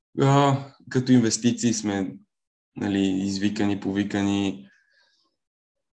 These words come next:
дават ни се всичко, нали, за да може накрая, нали, да се ку-, да се печелят шампионати. На мен ми отне пет години там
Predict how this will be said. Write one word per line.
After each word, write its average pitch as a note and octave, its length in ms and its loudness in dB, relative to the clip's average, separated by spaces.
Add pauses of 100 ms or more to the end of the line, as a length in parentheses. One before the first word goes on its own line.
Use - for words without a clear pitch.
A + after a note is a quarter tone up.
(260)
дават G#2+ 320 4
ни G#2+ 100 6
се G#2+ 140 -2
всичко, G#2+ 420 -2
нали, G#2 240 2
за G#2+ 140 -2
да G#2+ 100 2
може A2 280 2
накрая, G#2 360 -2
нали, G#2 140 -2
да G#2 80 -4
се - 180 -8
ку-, G#2 220 -4
да A2 120 0
се G#2+ 300 2
печелят G#2+ 380 0
шампионати. G#2+ 600 0
На G2 100 -4
мен G2+ 360 -2
ми G2+ 100 -2
отне G2+ 320 -4
пет G2+ 200 0
години G2+ 420 2
там E2 280 -4